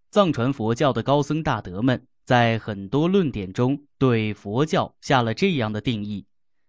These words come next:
很简单，就一句话：修任何一个法，能够断除烦恼的叫做佛法，不能断除烦恼，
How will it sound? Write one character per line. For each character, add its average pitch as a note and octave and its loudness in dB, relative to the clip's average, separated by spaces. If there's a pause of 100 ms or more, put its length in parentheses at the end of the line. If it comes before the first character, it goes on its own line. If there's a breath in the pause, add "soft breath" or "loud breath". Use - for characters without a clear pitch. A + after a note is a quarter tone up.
(320)
很 D#3+ 2
简 A2 -2
单， A#2+ -2 (160)
就 G#2+ 2
一 G2+ -4
句 D#3+ -4
话： G#2 -4 (840)
修 B2 2
任 D#3 2
何 G#2 -6
一 A2 -4
个 A#2+ -2
法， - -8 (200)
能 C#3 0
够 D3 2
断 C3 0
除 A#2+ -6
烦 C3+ -2
恼 G#2 -2
的 A2+ -2 (140)
叫 A#2+ 2
做 A2 -4
佛 A2 -2
法， G2+ -10 (540)
不 E3 4
能 A#2 -2
断 B2 2
除 A2+ -4
烦 A2 -4
恼， F#2 -4